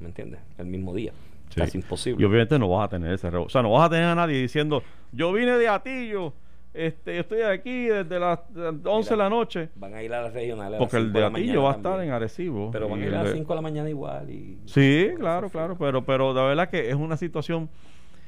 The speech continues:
Speaker 2: eh, digna de, de periodismo, ¿no? De, de que haya gente, de que sea noticia. Cuando
Speaker 1: Ujú.
Speaker 2: tú tienes una fila que llega a puerta tierra todos los días, de lunes a viernes,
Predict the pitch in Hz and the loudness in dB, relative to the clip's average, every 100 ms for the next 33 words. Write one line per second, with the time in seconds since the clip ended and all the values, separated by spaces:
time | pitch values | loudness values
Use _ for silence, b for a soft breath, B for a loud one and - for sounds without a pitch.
0 | b b - 110 107 104 98 95 90 90 | b b -2 2 4 4 2 2 2 2
1 | 87 92 110 113 131 139 156 151 147 139 | 0 -2 -2 2 2 4 4 6 4 4
2 | 131 110 110 117 113 110 107 101 101 104 | 0 -4 -2 -2 -2 -4 -8 -10 -10 -10
3 | B B B B - - - 127 113 117 | B B B B -12 -12 -6 -2 0 2
4 | 131 98 92 135 113 98 110 110 107 139 | 2 2 0 2 0 0 0 0 2 2
5 | 131 131 120 98 92 95 127 143 131 143 | 2 0 0 -2 -4 -2 0 0 0 -2
6 | 123 98 95 90 110 104 131 143 143 135 | -2 -2 -2 -4 -4 -2 2 2 2 0
7 | 160 131 90 95 113 127 117 131 151 131 | 0 0 2 2 2 0 -2 -2 0 0
8 | 98 98 98 95 107 123 127 120 117 143 | -2 -2 0 2 2 2 2 0 0 2
9 | 123 87 95 117 123 131 127 104 | 2 0 -2 0 0 0 -2 -2